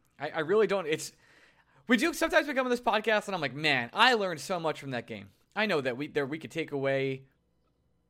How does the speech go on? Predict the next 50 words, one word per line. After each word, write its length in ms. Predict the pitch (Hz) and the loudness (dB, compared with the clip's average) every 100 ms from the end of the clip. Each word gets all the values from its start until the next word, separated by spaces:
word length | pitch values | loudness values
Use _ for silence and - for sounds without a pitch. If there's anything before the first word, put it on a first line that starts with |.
| _ | _
so 260 | - - 214 | -6 0 0
many 220 | 220 226 | 0 0
different 280 | 214 220 226 | 0 2 2
aspects 380 | 233 - - | 2 2 0
of 120 | 147 127 | -2 0
what 120 | 156 | 0
we 80 | 147 | 0
could 100 | 135 | -4
talk 140 | 135 | -4
about 220 | 117 110 | -2 -6
Quinn, 280 | - 214 202 | -2 -4 -2
the, 140 | 135 | -4
the 320 | 113 - 117 117 | -6 -8 -10 -10
certain 320 | - 156 131 | -4 -4 -4
player 280 | 139 151 156 | -2 0 0
development, 580 | 131 165 190 196 214 - - - _ _ | 0 2 0 -2 -6 -8 -20 -20 _ _
but 160 | 220 - | -2 6
there 100 | 240 | 6
really 280 | 285 294 262 | 6 4 4
isn't. 300 | 233 233 - _ _ - - | 2 -2 -8 _ _ -18 -10
I 80 | - | -4
didn't 140 | 262 247 | -2 0
learn 160 | 294 | -2
too 100 | 254 | 0
much 160 | 233 214 | -2 -2
because 180 | 226 208 | -2 -2
the 80 | |
Devils 340 | 180 208 226 214 | 0 2 2 0
game, 420 | 220 214 208 196 _ - | 0 -2 -4 -8 _ -2
uh, 80 | 170 | 0
the 140 | 156 | 2
Devils 280 | 185 220 190 | 2 2 0
team 220 | 277 277 | 0 0
that 120 | 208 | 0
we 60 | 170 | 0
were 80 | 160 | 0
playing 240 | 202 214 | 0 0
against 140 | 185 170 | 0 -4
is 100 | 147 | -2
now 200 | 165 147 | 0 2
officially 340 | 147 202 180 | 0 0 -2
the 100 | 143 | 0
youngest 340 | 143 143 135 | 0 0 -4
team 100 | 147 | -4
in 40 | 131 | -4
the 80 | 123 | 0
league, 220 | 139 131 | 0 0
and 100 | 131 | 0
they 80 | 139 | 0
looked, 380 | 139 147 - | 0 0 -2